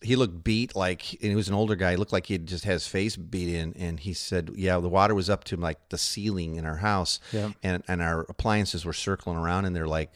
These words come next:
Speaker 1: uh, like they were in a dishwasher, and I probably got hit with one of them." And, um, but his, his wife literally drowned in front of him in the
Speaker 2: Oh,
Speaker 1: house.
Speaker 2: my God.
Speaker 1: And then he,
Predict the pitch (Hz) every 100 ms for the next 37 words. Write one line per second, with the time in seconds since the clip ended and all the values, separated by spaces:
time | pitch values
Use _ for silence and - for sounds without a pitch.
0 | - 76 73 80 - 78 80 82 78 -
1 | 98 - 82 76 - 73 - - - 85
2 | 80 - 98 95 - 113 - 92 82 80
3 | 80 78 - - - - 95 90 82 78
4 | 73 _ - 82 76 80 - 104 90 85
5 | - - 107 82 78 85 92 - - _
6 | - _ _ 92 87 92 87 78 - 87
7 | 85 85 85 82 80 82 76 73 69 -
8 | 78 69 78 76 104 - 123 113 107 -
9 | _ - 104 98 95 98 92